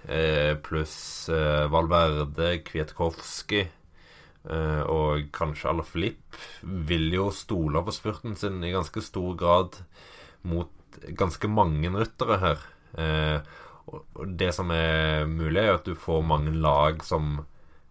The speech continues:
eh, på tvers, eh, samarbeider om å, om å samle til en spurt på en tjue tredve mann. Eh, så det, det har veldig mye å si hvordan, hvordan lagene angriper det. De som har,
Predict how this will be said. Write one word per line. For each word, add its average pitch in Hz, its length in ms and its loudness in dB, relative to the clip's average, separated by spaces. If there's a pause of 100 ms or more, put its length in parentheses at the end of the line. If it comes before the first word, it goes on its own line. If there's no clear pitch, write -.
eh, 76 320 -2 (340)
på 85 140 -4
tvers, - 560 -4
eh, - 160 -8
samarbeider 76 800 0
om 76 240 0
å, 73 400 -2
om 78 160 -2
å 78 60 -4
samle 95 380 2
til 147 100 2
en 135 100 -2
spurt - 320 -6
på 85 160 0
en 76 480 -2
tjue 71 240 -4
tredve 73 320 0
mann. 73 240 -4 (840)
Eh, 71 800 -4
så 78 200 -6 (120)
det, 78 240 -2 (520)
det 80 160 0
har 85 160 4
veldig 90 240 2
mye 107 160 2
å - 20 -8
si 101 200 6
hvordan, - 380 -4
hvordan 92 260 0
lagene 87 340 6
angriper 85 440 -2
det. 82 100 -4
De 85 60 2
som 87 280 -2
har, 78 400 4